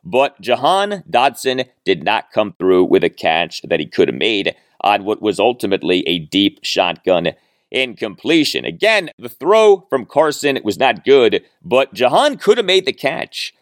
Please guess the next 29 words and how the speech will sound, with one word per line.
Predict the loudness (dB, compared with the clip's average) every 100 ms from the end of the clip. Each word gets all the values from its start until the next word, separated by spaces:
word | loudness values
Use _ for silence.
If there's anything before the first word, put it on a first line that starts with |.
| _ _
Uh, | 2 2
he | 2
got | 0 0 0
his | -4
hands | -4 -6 -6 -10 -4
on | -2 -2
the | -2
football, | -4 -2 0 0 0 -6 _ _ -2
but | 0 0
he | -4
did | -4 -2
not | -2 -2 -10 _ _
make | -4 -4 -4
the | -10
catch. | -2 -2 -2 -6 -14 -2
Uh, | 2 2 2
also, | 0 0 -10
remember | -4 -4 -2
what | 0 0
happened | 0 -2 -4 -8
in | -6 -4
the | 2
loss | 4 4 2
at | -2 -2
the |
Niners | -2 -2 -2 -4 -4 -4
on | -4 -2
Christmas | 0 0 0 0
Eve. | -2 -4